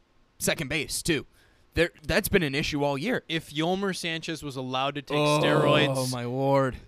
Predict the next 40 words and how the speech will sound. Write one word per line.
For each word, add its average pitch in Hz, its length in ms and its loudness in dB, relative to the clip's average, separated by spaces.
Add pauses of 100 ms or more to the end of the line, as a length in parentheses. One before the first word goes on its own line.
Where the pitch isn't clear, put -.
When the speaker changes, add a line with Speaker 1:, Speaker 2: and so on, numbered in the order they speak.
Speaker 2:
we 139 120 -4
would 143 180 -2
have 135 80 -10
taken 135 320 -10
him. 101 140 -18 (340)
Speaker 1:
I - 60 -6
don't 147 160 2
Speaker 2:
But 147 60 2
Speaker 1:
even 143 220 0
wanna 131 200 0
hear 127 240 -4
that 127 200 -2
name 127 300 -2
ever 123 240 0
again. 117 280 -4
Yolbert 147 840 0
is 135 120 -6
close 143 300 -2
enough. 123 500 -4
Speaker 2:
Yeah, 151 220 -8
Yolbert 151 420 -2
Sanchez 143 540 -8
is 120 140 -12
gonna 123 160 -8
be 120 280 -6
the 131 180 -10
next 120 340 -2
Speaker 1:
Whoa. 156 180 4
Speaker 2:
coming. 110 420 -6 (480)
No, 202 200 -4
this 208 180 -2
is, 185 240 -10
it's, 208 240 -6 (100)
but 190 220 2 (560)
I 185 140 4
don't 214 200 4
think 190 180 -2
we 190 80 2
have 175 100 0
to 165 140 -4